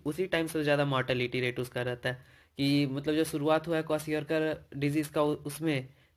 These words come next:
तभी जा करके लगता है कि मतलब वो बच्चा जो है वो डेड हो जाएगा। लेकिन मरासमस के केस में क्या होता है कि मोर्टेलिटी रेट जो रहता है वो क्वाशियोरकर से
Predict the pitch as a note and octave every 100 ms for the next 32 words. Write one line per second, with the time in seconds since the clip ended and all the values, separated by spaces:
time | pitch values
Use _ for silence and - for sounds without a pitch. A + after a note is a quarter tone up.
0 | C#3+ D3 D#3 D#3 D#3 D#3 C#3+ C#3+ D3 C#3+
1 | C#3+ C3+ C3 C#3 C3+ B2+ C3 C3+ B2+ -
2 | - B2 B2+ B2+ C#3 C3+ C#3+ D#3+ D#3+ B2+
3 | B2 C3+ B2 A#2 A#2+ B2 - - - C3
4 | D3+ D#3+ - C#3 C3 B2+ D3+ D#3 E3 D#3+
5 | D#3 D#3+ D#3 D#3 D3+ D#3 E3+ E3 D#3 C#3
6 | C#3+ C3+ C3+ D3 C#3+ C#3+ C#3+ C#3 C3+ D#3+
7 | D#3 D3 C3 C3 B2+ B2+ C#3 C3+ D#3